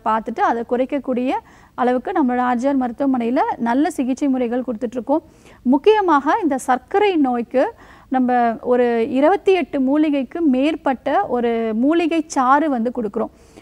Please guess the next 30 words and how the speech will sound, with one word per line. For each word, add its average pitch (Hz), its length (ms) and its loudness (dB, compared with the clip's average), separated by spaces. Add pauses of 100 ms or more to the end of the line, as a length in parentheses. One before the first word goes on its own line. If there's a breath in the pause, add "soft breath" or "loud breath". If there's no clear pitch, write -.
So, 311 200 0
அது 262 160 0
கொடுக்கும் 415 360 0
பொழுது 269 300 2
என்னாகும் 262 520 0
அப்படின்னா, 233 240 -2 (220)
உடனே 302 500 0
மருந்துகள் 285 500 2
எடுத்து 247 300 -2
ஒரு 302 160 -2
ஃபிஃப்டீன் 359 400 0
டேஸ்லேயே 285 340 0
வந்து 277 340 -2 (360 soft breath)
ஹெச்பிஏ 285 520 -2
ஒன் 247 120 -2
சி 277 120 -4
வந்து 254 200 0
நார்மலுக்கு 269 560 2
வர 240 220 0
ஆரம்பிக்கும். 240 440 -4 (340 soft breath)
அதுக்கு 254 280 0
அடுத்தபடியாக 285 760 0
நம்மளோட 269 260 0
lifestyle 254 480 -2
modification 254 640 -2
follow 247 180 -2
பண்ணும்போது 247 300 -4
கண்டிப்பா 240 360 -2
cure 247 320 -4
பண்ணிக்கலாம். 247 360 -4